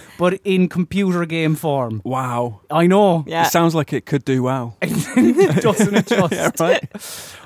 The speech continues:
Speaker 1: Well, if you're, if you're thinking about buying it, Rich,
Speaker 2: Yeah.
Speaker 1: probably the best place to buy it would be on the Xbox One,
Speaker 2: Okay.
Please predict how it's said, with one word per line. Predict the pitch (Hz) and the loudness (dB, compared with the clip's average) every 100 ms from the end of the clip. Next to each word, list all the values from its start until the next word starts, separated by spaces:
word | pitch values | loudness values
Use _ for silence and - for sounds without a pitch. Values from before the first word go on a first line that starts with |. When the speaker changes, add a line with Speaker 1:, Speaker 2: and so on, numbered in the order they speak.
| - | 0
Speaker 1:
Well, | 226 247 247 - | 2 2 0 -6
if | 269 269 - - 208 | -2 0 -2 -10 -12
you're, | 240 262 277 | -2 0 2
if | 285 | 0
you're | 320 | 0
thinking | 294 294 254 | 2 2 4
about | 247 | 2
buying | 233 262 233 | 2 2 2
it, | 160 | 0
Rich, | 127 123 - - - - | -2 -6 -6 -6 -6 -6
Speaker 2:
Yeah. | 143 120 135 | -6 -6 -8
Speaker 1:
probably | - 208 214 | -2 -2 0
the | 214 | -2
best | 190 254 - | 0 0 0
place | 254 233 - | -2 -2 -4
to | |
buy | 180 208 | -2 0
it | 180 170 | 0 0
would | 160 | -4
be | 151 180 | -2 -2
on | 185 | -2
the | 208 247 | -2 -2
Xbox | 233 - 226 220 - | -4 -6 -4 -4 -6
One, | 226 208 127 117 135 | -4 -2 0 -2 -4
Speaker 2:
Okay. | - 117 127 | -6 -6 -8